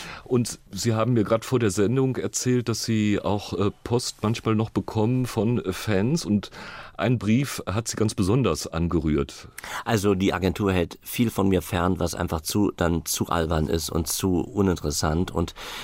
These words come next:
Speaker 2: dann wird die Autogrammpost wird so gut wie es geht erledigt. Aber plötzlich hat sich ein Dichterbrief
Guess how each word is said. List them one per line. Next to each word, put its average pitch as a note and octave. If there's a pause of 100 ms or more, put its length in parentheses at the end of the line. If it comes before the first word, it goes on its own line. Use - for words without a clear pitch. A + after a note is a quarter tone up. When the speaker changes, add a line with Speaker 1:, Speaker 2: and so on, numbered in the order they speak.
(120)
Speaker 2:
dann D#2+
wird -
die F2
Autogrammpost F#2
wird -
so F#2+
gut F#2+
wie F#2
es -
geht -
erledigt. E2
Aber E2+ (100)
plötzlich -
hat F#2+
sich -
ein F2+
Dichterbrief E2